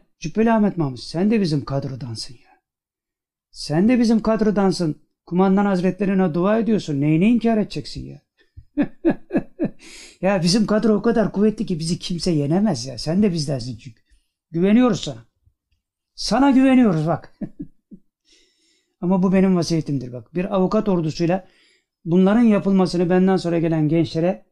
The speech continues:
vasiyet ediyorum. Aslında işin içinden çıkmak çok kolay. İşin içinden çıkın diyorum ama aslında çok kolay. Mektubat-ı Rabbani'deki şu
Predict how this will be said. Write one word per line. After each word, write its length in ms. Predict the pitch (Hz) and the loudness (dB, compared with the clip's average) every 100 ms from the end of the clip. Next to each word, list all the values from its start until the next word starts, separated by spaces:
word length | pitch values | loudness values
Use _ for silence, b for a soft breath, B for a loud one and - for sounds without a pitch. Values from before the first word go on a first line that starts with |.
| _ | _
vasiyet 400 | 151 120 156 131 | -8 -4 -4 -4
ediyorum. 320 | 123 107 107 _ _ _ _ _ _ _ _ _ _ b b b b b b b b b b b _ _ _ _ _ _ _ _ _ _ _ _ _ _ - _ _ | -8 -14 -18 _ _ _ _ _ _ _ _ _ _ b b b b b b b b b b b _ _ _ _ _ _ _ _ _ _ _ _ _ _ -20 _ _
Aslında 440 | - 190 208 208 254 | -2 0 2 2 2
işin 280 | 262 226 233 | 0 2 2
içinden 400 | 160 165 170 156 | 4 2 4 2
çıkmak 420 | 175 196 220 - | -2 0 -2 0
çok 220 | 180 - | -4 -4
kolay. 260 | 139 117 104 - _ _ _ _ _ _ _ _ _ _ _ _ _ _ _ _ _ | -8 -8 -14 -20 _ _ _ _ _ _ _ _ _ _ _ _ _ _ _ _ _
İşin 160 | - 156 | -8 -6
içinden 280 | 139 175 165 | -2 0 0
çıkın 260 | - 185 | 0 0
diyorum 220 | 208 180 | 0 -2
ama 120 | 135 190 | -4 -6
aslında 200 | - 185 | -6 -4
çok 240 | 160 - | -4 -4
kolay. 300 | 127 123 202 _ _ _ _ _ _ - | -8 -10 -12 _ _ _ _ _ _ -4
Mektubat-ı 720 | 175 180 214 208 233 220 175 | -4 0 0 2 2 0 0
Rabbani'deki 880 | 170 165 175 175 175 170 175 165 143 | 0 0 0 2 2 2 0 0 -2
şu 560 | - - - 220 277 | -2 -2 2 2 2